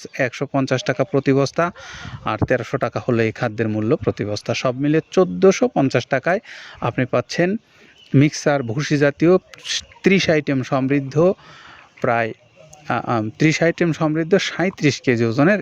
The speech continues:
এই খাদ্যটা। তো আপনার খামারের যে পরিমাণে পশু আপনি লালন পালন করেন, সেই পরিমাণেই আপনি যদি খাদ্য আপনার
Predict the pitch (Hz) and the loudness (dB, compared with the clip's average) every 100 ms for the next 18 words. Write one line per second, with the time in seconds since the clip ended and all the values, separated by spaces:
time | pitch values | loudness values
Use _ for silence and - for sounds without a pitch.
0 | - 113 - 113 110 104 - - - - | -2 -4 -2 -4 -2 -2 -4 -10 -18 -18
1 | - - 143 - 143 131 156 - - - | -6 0 0 0 -2 -2 -4 -14 -20 -14
2 | - - 127 131 135 131 - 123 110 131 | -6 -2 0 0 -2 -6 -8 -8 0 2
3 | 120 120 120 120 120 113 - - - - | 2 2 2 2 2 0 -4 -16 -20 -8
4 | - 127 147 127 131 120 113 131 156 147 | -2 0 2 0 0 0 0 -2 -4 -4
5 | 147 143 143 160 190 - - - - 208 | -2 -2 0 0 -4 -10 -16 -8 0 2
6 | 196 165 165 160 165 139 135 - - - | 4 4 4 4 4 2 -2 -8 -20 -10
7 | - 123 131 120 123 117 110 - - - | -6 -2 0 2 4 2 2 -2 -20 -20
8 | - - 127 - 127 113 - - - - | -10 -6 -2 2 2 0 -8 -20 -20 -8
9 | 127 117 123 117 117 | -6 -4 -2 -2 -2